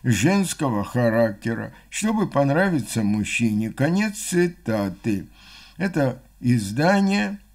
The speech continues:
э, Мюллера-Лиера под названием «Фазы любви».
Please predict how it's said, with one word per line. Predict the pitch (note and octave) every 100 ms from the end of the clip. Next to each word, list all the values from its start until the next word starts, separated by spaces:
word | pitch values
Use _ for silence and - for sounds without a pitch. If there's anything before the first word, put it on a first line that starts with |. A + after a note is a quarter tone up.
| _ - _ - - - _ -
э, | F2+ F#2 G2 F#2+ F#2 F2+ F2+ F2 F2 F2 F2+ F2+ F2+ F#2+
Мюллера-Лиера | B2+ D#3+ E3 C3 A#2+ A#2 A2+ A#2+ F#3 A3 A3 G3 F3+
под | F3 D3 C3
названием | C#3 C3+ B2 D#3 D#3 C#3 C3 B2 A2+
«Фазы | - D3+ G3 D#3+ E3 E3+
любви». | E3+ E3+ E3 B2 A2 A2 A2 G#2 G#2